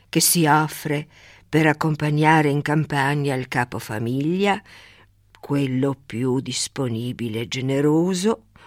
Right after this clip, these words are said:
ma poi è capace di sparlazzare di lui alle sue spalle. Poi Guglielmo, giovane cittadino che approfitta della bontà del signor Filippo per raggiungersi quale ospite,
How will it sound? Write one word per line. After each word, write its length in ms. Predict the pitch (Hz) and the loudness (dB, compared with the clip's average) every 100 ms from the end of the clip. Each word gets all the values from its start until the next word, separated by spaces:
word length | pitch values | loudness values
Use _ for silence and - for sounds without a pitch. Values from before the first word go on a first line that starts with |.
| - | 2
ma 260 | 269 233 | 4 4
poi 400 | - - - - - | 0 -8 -10 -12 -6
è 120 | 147 | -4
capace 680 | 151 147 82 - - - - - - | -4 -6 -6 -8 -10 -12 -12 -16 -18
di 120 | - 175 | -2 0
sparlazzare 920 | - - 160 151 143 - 92 90 117 | 2 2 2 2 -2 -2 -4 -4 -2
di 180 | 151 113 | -2 -2
lui 260 | 82 101 - | -4 -8 -10
alle 240 | - 85 - | -12 -12 -10
sue 200 | - - | -12 -10
spalle. 640 | - - - - - - _ _ _ _ _ - - - - - - - - - - - _ | -10 -12 -16 -18 -20 -20 _ _ _ _ _ -20 -20 -20 -20 -20 -20 -20 -20 -20 -20 -20 _
Poi 240 | - 135 | 2 2
Guglielmo, 1000 | 147 147 156 165 165 165 165 180 208 302 _ _ | 0 -4 0 2 2 2 0 0 -2 -4 _ _
giovane 540 | - 147 151 127 131 107 | -8 0 0 0 -2 -4
cittadino 760 | - 147 110 107 117 120 175 | -6 -8 -8 -8 -8 -6 -4
che 160 | 208 - | -4 -6
approfitta 680 | 98 - 110 - 165 - 110 | -8 -10 -8 -6 -6 -8 -10
della 280 | 117 104 | -10 -12
bontà 500 | 95 104 123 123 139 | -12 -12 -10 -4 -4
del 180 | 139 117 | -2 -6
signor 420 | - 120 104 104 | -6 -8 -10 -12
Filippo 540 | 107 - 92 127 - 85 | -12 -12 -8 -8 -8 -14
per 220 | - 104 | -12 -14
raggiungersi 880 | - 104 151 147 135 92 - - 127 | -12 -6 -2 -2 -2 -6 -6 -8 -10
quale 400 | - 76 95 123 | -14 -12 -6 -2
ospite, 800 | 120 110 - - 160 180 214 277 | -2 -2 -4 -4 -6 -6 -6 -8